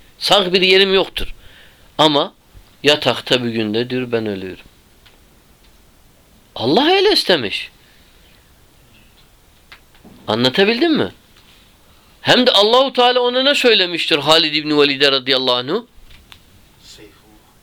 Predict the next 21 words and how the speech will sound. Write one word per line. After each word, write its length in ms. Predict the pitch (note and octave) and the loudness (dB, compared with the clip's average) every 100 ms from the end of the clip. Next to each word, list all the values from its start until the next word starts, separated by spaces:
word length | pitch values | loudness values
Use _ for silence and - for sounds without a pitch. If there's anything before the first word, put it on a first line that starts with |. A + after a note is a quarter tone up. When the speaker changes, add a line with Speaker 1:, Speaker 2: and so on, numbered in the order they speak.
| _ _ | _ _
Speaker 1:
Seyfullah. 840 | - - A2+ - C3 B2 D3 - - - | -2 0 0 0 0 2 2 0 -10 -2
Ne 140 | D3 | 0
demek? 260 | F#3+ F3 G#3+ - | 2 2 0 -2
Allah'ın 400 | - G2+ G2 C3+ | -4 -4 -2 -2
kılıncı. 440 | D#3+ - A2+ F#2 - - _ _ _ - - | -4 -4 -4 -4 -10 -12 _ _ _ -18 -6
Allah 300 | G2+ B2+ E3 | -2 2 2
o 120 | F#3 | 2
kılıncı 400 | - F#3 F3 F3+ | 2 2 2 0
musallat 540 | F3+ - D#3+ E3+ F3+ | 0 2 2 2 0
etti 260 | D#3 - C3+ | -2 -4 -2
kafirlerin 480 | C#3+ C3+ B2+ A#2+ A2+ | 0 0 0 0 0
üzerine. 360 | G2+ F2+ E2+ D2 - _ - - _ _ _ _ _ _ _ _ _ _ _ - | -2 -4 -6 -12 -18 _ -20 -20 _ _ _ _ _ _ _ _ _ _ _ 0
Ama 380 | A2 C3+ G#3+ - _ _ _ | 2 4 0 -4 _ _ _
Allah, 400 | F#2+ G2+ G2+ A2+ A#2+ - - - | -6 -2 -2 -2 -4 -8 -12 -2
onun 280 | B2 G#3+ | 2 4
için 240 | C#4 G3+ G3 | 2 2 -2
Allah 360 | C3 C#3 F#3+ | 0 0 0
sevdiği 440 | G3 - E3+ E3 C#4 | 0 0 0 0 -4
kula 340 | - G#4+ G#3+ | 0 0 2
hastalığı 520 | D3+ - B2+ A2 G2+ | 0 -2 -2 -2 -2
verir. 300 | F#2+ E2+ E2+ | -2 -4 -8